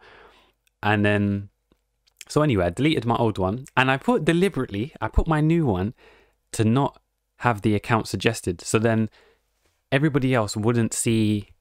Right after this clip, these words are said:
my Instagram account. But for some reason, all people from school and stuff were adding me. That's fine, whatever. But it's like, yo, Insta, you put the option for me to select that, and then you're still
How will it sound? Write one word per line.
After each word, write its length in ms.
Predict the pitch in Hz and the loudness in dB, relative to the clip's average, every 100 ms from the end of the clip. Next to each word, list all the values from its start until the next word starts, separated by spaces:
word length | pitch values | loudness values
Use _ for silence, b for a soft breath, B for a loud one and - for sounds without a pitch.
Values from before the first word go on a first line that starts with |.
| _ | _
my 640 | - 101 98 95 92 90 87 - _ - | -2 2 2 2 0 -2 -4 -10 _ -2
Instagram 420 | 135 160 110 95 | -2 0 0 0
account. 360 | 90 - 87 82 - | 0 -2 -4 -4 -2
But 160 | 120 | -2
for 60 | 113 | -2
some 220 | - 143 | 0 2
reason, 300 | 139 123 95 | 2 2 0
all 400 | 95 107 117 117 b b b b _ _ _ _ _ - | 2 2 2 -2 b b b b _ _ _ _ _ -6
people 240 | 110 101 | -4 -2
from 360 | 92 101 92 90 | 0 0 0 -2
school 240 | - 113 | 0 0
and 80 | 101 | 0
stuff 180 | 101 - | -2 0
were 80 | |
adding 220 | 113 107 90 | 0 0 0
me. 40 | |
That's 160 | 98 - | 0 0
fine, 320 | 117 87 87 - | -2 -2 -8 -4
whatever. 400 | 107 107 98 92 - _ _ _ _ _ _ _ _ - | 0 0 0 -2 -6 _ _ _ _ _ _ _ _ -2
But 120 | 110 | 0
it's 120 | 117 | 2
like, 140 | 113 104 | 0 0
yo, 360 | 113 90 82 - _ _ | 0 0 -4 -10 _ _
Insta, 460 | - 123 - 85 82 | -2 -2 -2 -4 -4
you 140 | 101 | -6
put 220 | 110 135 - | -2 -2 0
the 280 | 127 117 - | 2 2 0
option 320 | 123 - 110 | -4 0 -2
for 100 | - | 0
me 160 | 101 98 | 0 -2
to 460 | - 101 92 90 | -2 0 2 0
select 360 | 90 107 113 98 | 0 0 0 0
that, 160 | 90 101 | -2 -2
and 120 | 95 | -2
then 100 | 95 | 0
you're 80 | 92 | -2
still 400 | - 104 98 | 0 0 0